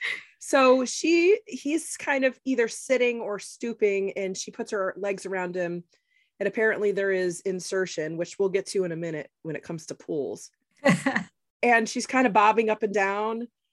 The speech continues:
Speaker 1: And then imagine someone doing the shimmy with their shoulders,
Speaker 2: Right.
Speaker 1: but then they, like, completely lose control and their whole body starts to shimmy.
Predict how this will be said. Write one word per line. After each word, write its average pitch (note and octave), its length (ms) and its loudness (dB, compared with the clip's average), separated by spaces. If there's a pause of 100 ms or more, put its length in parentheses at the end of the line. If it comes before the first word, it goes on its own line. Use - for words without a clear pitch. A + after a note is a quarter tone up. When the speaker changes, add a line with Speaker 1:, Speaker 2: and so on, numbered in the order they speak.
(360)
Speaker 1:
And C4 200 6
then D#4 320 4 (380)
imagine E4 520 4 (100)
someone D4+ 560 2
doing C4+ 320 0
the G#3 80 0
shimmy C4 520 0
with A#3+ 140 -10
their A3 100 2
shoulders, B3+ 680 -4 (800)
Speaker 2:
Right. C4 200 6
Speaker 1:
but D#4 60 8
then D#4 140 8
they, D4 120 0
like, C4 200 0
completely D#4+ 680 -4
lose C#4+ 240 -4
control B3 320 0
and A#3+ 80 2
their A3 80 2
whole B3 160 2
body A#3+ 260 2
starts A#3 320 -8
to A#3 80 -8
shimmy. A3 500 0